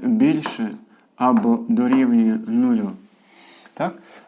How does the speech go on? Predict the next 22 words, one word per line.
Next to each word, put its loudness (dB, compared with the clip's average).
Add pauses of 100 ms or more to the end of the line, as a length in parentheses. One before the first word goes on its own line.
Але 4
ми 2
знаємо, -2
що 4
будь-яке 2
число, 2
і 2
навіть 0
а 2
плюс -4
три -2
у 0
квадраті, -2
буде 0 (360)
завжди, 0 (600)
е, -2
більше 0
або 0
дорівнює 4
нулю. 0 (220)
Записуємо, -8
але -2